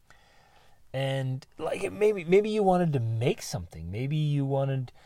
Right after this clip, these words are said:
your goal or dream was with music or art or creativity.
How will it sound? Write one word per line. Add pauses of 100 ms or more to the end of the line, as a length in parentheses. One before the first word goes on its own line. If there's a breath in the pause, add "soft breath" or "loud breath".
(180 soft breath)
your
goal
or
dream
was
with
music (200)
or (140)
art (160)
or
creativity.